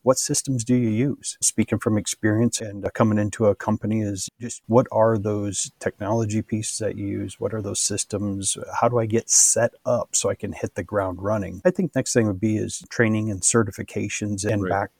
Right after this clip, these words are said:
Speaker 1: to, let me look at this ninety days to get onboarded. Just let me, how do I anchor into this new opportunity? And what does my next week, my next month, my next year look like so I can get a firm footing here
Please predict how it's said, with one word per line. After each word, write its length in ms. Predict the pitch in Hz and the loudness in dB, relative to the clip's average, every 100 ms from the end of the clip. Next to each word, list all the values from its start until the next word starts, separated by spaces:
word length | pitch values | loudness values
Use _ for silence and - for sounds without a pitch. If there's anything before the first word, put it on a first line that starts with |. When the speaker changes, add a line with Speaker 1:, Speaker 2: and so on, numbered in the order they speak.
| - | 2
Speaker 1:
to, 280 | 117 107 95 | 4 4 2
let 160 | 120 127 | 0 2
me 140 | 127 | 0
look 260 | 101 117 - | -2 -4 -2
at 220 | 98 - | -6 -2
this 180 | 107 - | 0 2
ninety 400 | 107 104 95 95 | 2 2 0 -2
days 460 | 92 101 98 95 - | -2 -2 -2 -4 -4
to 100 | 98 | 0
get 180 | 113 | 0
onboarded. 680 | 95 101 113 110 107 101 101 | 0 -2 -2 -2 -2 -2 -4
Just 260 | 98 - - | -4 -4 0
let 140 | 117 | 2
me, 200 | 123 113 - | 2 0 4
how 160 | 131 | 6
do 100 | 135 | 6
I 80 | 127 - | 2 2
anchor 460 | 117 120 107 107 - | 0 0 -2 -2 0
into 340 | 120 117 - | 0 2 -2
this 280 | 104 107 - | -4 -2 0
new 180 | 110 110 | 0 0
opportunity? 880 | 110 - - 117 123 127 175 185 - _ _ - _ | -4 -6 -4 0 2 2 0 0 -4 _ _ -20 _
And 200 | - 107 | 0 2
what 120 | 110 123 | 4 4
does 160 | 113 | 4
my 200 | 120 101 | 4 4
next 360 | 104 110 - - | 2 0 -2 -4
week, 280 | 104 92 98 | -4 -4 -6
my 100 | 98 | -4
next 340 | 98 - - | -4 -4 -4
month, 380 | 104 101 - - | -4 -4 -4 -2
my 160 | 104 | -2
next 320 | 101 101 - - | -2 -4 -6 -4
year 420 | 101 104 117 123 | 0 2 2 0
look 200 | 135 - | -4 -2
like 380 | 127 147 165 - | 2 2 0 -6
so 300 | - - 110 | 0 4 4
I 140 | 104 104 | 2 0
can 160 | 104 | 0
get 140 | 104 - | 0 -2
a 40 | |
firm 400 | - - 107 101 | 0 2 2 2
footing 440 | - 104 107 131 | -2 0 4 6
here 340 | 135 143 151 | 6 4 2